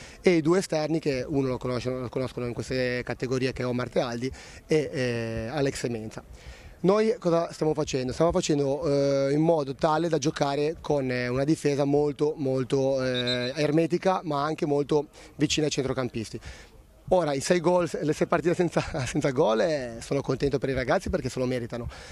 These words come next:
Il gol di oggi è un, io marco rigore, marco bello, siamo sempre da quella idea. Siamo usciti con la palla nei piedi nostra e siamo tornati a prendere gol.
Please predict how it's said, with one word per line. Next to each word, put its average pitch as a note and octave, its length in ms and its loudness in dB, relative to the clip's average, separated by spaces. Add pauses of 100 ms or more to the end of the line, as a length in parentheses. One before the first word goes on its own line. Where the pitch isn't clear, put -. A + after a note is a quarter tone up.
(300)
Il F#3 160 2
gol F3+ 220 6
di F#3+ 120 2
oggi D#3+ 440 0 (480)
è C3 400 -4
un, B2 720 -4
io D#3 380 2
marco C#3+ 440 -2
rigore, D3 440 0
marco C#3 280 -2
bello, C3+ 880 -2 (120)
siamo D3 440 0 (340)
sempre D#3+ 420 0
da D3+ 100 2
quella D3 160 2
idea. B2+ 260 -4 (180)
Siamo D#3 220 2
usciti D#3+ 240 0
con E3 140 2
la D3 80 -2
palla C#3 320 -2
nei C3+ 120 0
piedi C3+ 220 -2
nostra C3+ 500 0 (380)
e - 80 -6
siamo C#3+ 220 -2
tornati C3+ 420 -2
a C#3 80 -2
prendere B2 320 -4
gol. G#2 200 -12